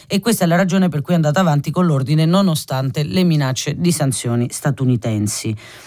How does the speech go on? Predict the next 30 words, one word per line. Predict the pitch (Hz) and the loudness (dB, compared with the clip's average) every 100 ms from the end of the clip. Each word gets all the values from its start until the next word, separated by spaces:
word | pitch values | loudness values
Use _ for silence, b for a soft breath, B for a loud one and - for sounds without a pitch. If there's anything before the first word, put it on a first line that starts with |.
| B B B - | B B B -4
Eh, | 151 143 | 0 2
Washington | 139 175 202 202 254 214 196 | 2 4 2 0 -2 0 2
ha | 160 147 - | 2 0 0
messo | 170 170 - 147 139 | 0 0 -2 -6 -2
diverse | 156 156 214 180 - | 0 2 2 0 0
imprese | 139 147 147 135 | -2 -2 -2 -2
russe | 139 - 120 | -2 -4 -6
sotto | 123 107 120 | -8 -8 -6
sanzioni, | 117 117 - 123 107 107 147 196 B B B B _ | -4 -4 -4 -4 -2 0 2 0 B B B B _
ehm, | 156 160 156 151 147 143 139 131 127 120 120 - _ - | 0 2 4 4 4 4 2 2 0 -2 -6 -12 _ -2
come | 175 160 156 147 | 2 2 2 0
è, | - 143 123 117 | -2 -2 0 -2
è | 123 | -4
successo | 123 131 143 123 131 | -4 -6 -4 -4 -2
anche | 127 135 | -2 0
in | 131 | 2
Iran | 170 139 123 120 | 4 2 0 -2
e | 139 | -4
Corea | - 139 139 | -2 0 2
del | 165 196 | 2 2
Nord, | 202 | 2
soprattutto | - 151 165 190 185 | 0 -2 -2 -2 0
attraverso | 175 165 160 160 - | 0 0 0 0 0
il | 151 - | -4 -2
Countering | 175 185 180 180 175 | 0 0 0 0 0
America's | 151 156 160 151 139 123 - | 2 2 2 0 -2 -4 -6
Adversary | 131 123 156 156 170 165 160 - | -6 0 0 0 0 0 0 -4
Through | 139 147 143 | -2 0 0
Sanction | - - 143 127 - 147 113 - | -6 -4 -2 -2 -2 -2 -2 0
Act, | 151 113 - _ | 0 0 -8 _